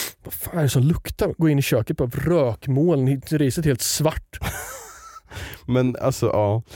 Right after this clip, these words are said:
Speaker 1: Jag hade bränt fast det. Vattnet kokar ju bort på tre sekunder.
Speaker 2: Men hur kan du aldrig ha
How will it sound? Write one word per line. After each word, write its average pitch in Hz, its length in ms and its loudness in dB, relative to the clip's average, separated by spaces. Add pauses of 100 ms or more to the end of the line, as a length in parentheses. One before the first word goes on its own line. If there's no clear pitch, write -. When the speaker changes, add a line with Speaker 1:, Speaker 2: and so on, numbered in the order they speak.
(160)
Speaker 1:
Jag 160 60 2
hade 156 80 4
bränt 170 320 2
fast - 360 -2
det. 147 320 2
Vattnet 147 380 0
kokar 175 280 2
ju 165 40 4
bort 139 200 2
på 151 100 -2
tre 135 380 2
sekunder. 135 600 2
Speaker 2:
Men 143 160 2
hur 147 60 4
kan 139 140 0
du 139 120 0
aldrig 120 360 2
ha - 0 -